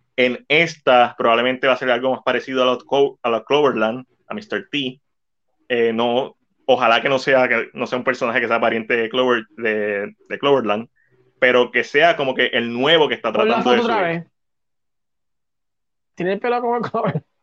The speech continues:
Speaker 1: No, no tiene pelo
Speaker 2: No
Speaker 1: como
Speaker 2: sé.
Speaker 1: Cloverland.
Speaker 2: ¡Diablo,
Speaker 1: Pero,
Speaker 2: papi!
Speaker 1: eh,
Speaker 2: Pero
Speaker 1: pero
Speaker 2: ese
Speaker 1: da
Speaker 2: hombre está dando como puños en el pecho, eh, que diga en el estómago, porque los abdominales, porque son los estómagos.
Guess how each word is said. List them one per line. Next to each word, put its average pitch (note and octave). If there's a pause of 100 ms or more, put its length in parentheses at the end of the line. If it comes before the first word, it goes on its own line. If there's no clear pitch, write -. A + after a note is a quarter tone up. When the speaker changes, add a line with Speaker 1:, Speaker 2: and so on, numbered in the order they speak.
(260)
Speaker 1:
No, A2+
no G#2
tiene G#2+
pelo A2
Speaker 2:
No E3+
Speaker 1:
como E3+
Speaker 2:
sé. -
Speaker 1:
Cloverland. G2 (400)
Speaker 2:
¡Diablo, F#3+
Speaker 1:
Pero, C#3
Speaker 2:
papi! A#3+
Speaker 1:
eh, A2 (420)
Speaker 2:
Pero A3
Speaker 1:
pero -
Speaker 2:
ese C#3
Speaker 1:
da C4+
Speaker 2:
hombre D4
está C#4+
dando C4+
como B3
puños A#3
en G#3+
el G3
pecho, F#3+
eh, G3+
que G3+
diga A#3
en G#3+
el G3+
estómago, G3+
porque E3+
los F3
abdominales, F3
porque F#3+
son G3
los G3+
estómagos. F#3